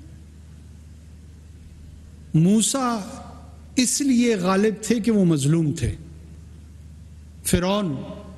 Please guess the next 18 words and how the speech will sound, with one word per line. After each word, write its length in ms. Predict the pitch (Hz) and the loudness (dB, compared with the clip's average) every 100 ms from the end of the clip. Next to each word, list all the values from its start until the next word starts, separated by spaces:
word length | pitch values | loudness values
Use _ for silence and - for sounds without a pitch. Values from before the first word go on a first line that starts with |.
| - 220 | -4 -2
इसलिए 400 | - 220 220 190 | 0 0 2 2
शिकस्त 480 | - 170 190 - | 0 0 -2 -2
खाया 320 | - 160 180 175 - - - - - | 0 2 2 -2 -8 -18 -20 -10 -2
क्योंकि 200 | 170 190 | 0 2
वो 200 | 180 160 | 2 2
गासिब 400 | 123 139 - 160 | 2 0 0 -4
था, 340 | - - - - - - - | -10 -16 -16 -18 -20 -16 -4
क्योंकि 220 | 160 185 | 0 0
वो 180 | 180 180 | 0 0
जालिम 440 | 113 131 135 123 | 0 0 0 -2
था। 240 | 101 - - - - - - - - - - - - - - - - - - - - - - | -6 -14 -18 -20 -20 -20 -20 -20 -20 -20 -20 -20 -20 -20 -20 -20 -20 -20 -20 -20 -20 -10 0
और 120 | 214 196 | 2 4
ये 520 | 202 240 269 269 262 | 4 4 4 2 2
फिरौनियत 800 | 175 202 175 175 226 233 214 - - - - - - - - - - 196 | 0 0 0 2 4 4 2 -4 -14 -16 -18 -20 -20 -20 -20 -20 -6 0
और 160 | 190 | 2
ये 220 | 180 208 | 4 4
मूसवी 760 | 170 160 214 226 - 214 165 - - - - - - - 143 | 4 4 4 2 0 0 -2 -6 -14 -18 -20 -20 -20 -6 -2
रवायत 560 | 156 160 185 185 - | 0 2 0 -2 -4